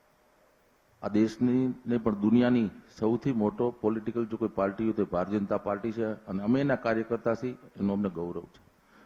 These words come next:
વાત રહી કે બીજી પાર્ટીમાંથી જે કાર્યકર્તાઓ આગેવાનો આવે છે, અમે તો જે ભારત માતાની જય બોલાવે, વંદે માતરમ કરે,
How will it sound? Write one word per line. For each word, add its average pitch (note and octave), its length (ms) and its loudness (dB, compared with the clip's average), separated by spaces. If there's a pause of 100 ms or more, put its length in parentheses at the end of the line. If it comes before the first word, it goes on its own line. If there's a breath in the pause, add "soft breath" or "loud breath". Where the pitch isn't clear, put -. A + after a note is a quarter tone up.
(160 soft breath)
વાત G#2+ 180 2 (400)
રહી A#2+ 380 0 (640)
કે A#2 80 -6
બીજી A2+ 240 4
પાર્ટીમાંથી A2 560 2
જે G#2 160 0
કાર્યકર્તાઓ F#2+ 560 -4
આગેવાનો F#2 560 -2
આવે E2 200 -6
છે, - 300 -20 (1800)
અમે B2+ 260 4
તો A#2+ 200 2 (380)
જે A#2+ 160 6
ભારત A2+ 340 6
માતાની A2 360 2
જય G2+ 200 4
બોલાવે, G2+ 400 4
વંદે G#2 340 4
માતરમ G2+ 380 0
કરે, F2+ 240 -8